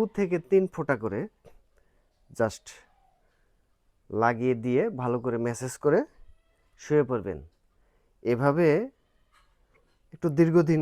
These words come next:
করবেন, দেখবেন আপনাদের পা ফাটা আস্তে আস্তে সুন্দরভাবে ভালো হয়ে গেছে। কখন আপনারা নিজেই বুঝতে পারবেন না, কোনো গন্ধ হবে না, কোনো জ্বালা পোড়া হবে না, কোনো প্রকারের সাইড ইফেক্ট পড়বে না, অথচ দেখবেন পা ফাটা সেরে গেছে।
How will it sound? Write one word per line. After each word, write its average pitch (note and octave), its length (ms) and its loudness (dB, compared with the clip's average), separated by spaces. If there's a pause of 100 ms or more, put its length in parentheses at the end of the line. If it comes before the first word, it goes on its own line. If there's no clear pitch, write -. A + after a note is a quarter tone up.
করবেন, F#2+ 280 -2 (160)
দেখবেন B2 340 0 (340)
আপনাদের A#2 320 -6 (140)
পা C3 180 2
ফাটা G#2+ 300 -2
আস্তে - 240 -14
আস্তে - 160 -16 (120)
সুন্দরভাবে C3 800 0 (720)
ভালো G#2 300 -6
হয়ে G2 200 -6
গেছে। G2 160 -12 (120)
কখন F#2+ 240 -8 (140)
আপনারা G2 240 -10 (120)
নিজেই B2+ 320 2 (240)
বুঝতে B2 280 -8
পারবেন F#2+ 320 -6
না, E2+ 60 -14 (140)
কোনো A2 160 -4 (680)
গন্ধ C3 280 4 (120)
হবে C3+ 260 2
না, B2 60 2 (220)
কোনো C3+ 120 -2 (120)
জ্বালা C3+ 260 8
পোড়া C3+ 220 2
হবে A#2+ 200 -2
না, C#3+ 40 -4 (120)
কোনো G3+ 140 2 (120)
প্রকারের D#3+ 440 -6
সাইড C3 260 -2
ইফেক্ট A#2+ 280 -12
পড়বে A2+ 260 -6
না, G#3 60 -8 (220)
অথচ C3 240 -14 (200)
দেখবেন F#2 280 -10 (260)
পা A2+ 160 -4
ফাটা F2+ 260 -14
সেরে F2+ 260 -12
গেছে। - 200 -18